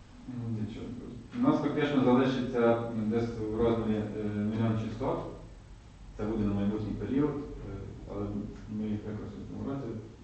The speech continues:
Мається на увазі майбутній період для того, щоб ми були готові, е, мати проектну кошторисну документацію, якою можна забезпечити виконання робіт у наступному році.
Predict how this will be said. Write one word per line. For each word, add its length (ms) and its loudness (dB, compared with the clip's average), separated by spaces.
Мається 200 0
на 60 -2
увазі 160 0
майбутній 400 0
період 260 0
для 120 -6
того, 160 0
щоб 180 -6
ми 60 -2
були 200 -4
готові, 360 -2
е, 40 -2
мати 260 -2
проектну 280 -4
кошторисну 360 -4
документацію, 540 -2
якою 280 -8
можна 220 0
забезпечити 540 -6
виконання 440 -6
робіт 280 -8
у 80 -6
наступному 400 -10
році. 140 -14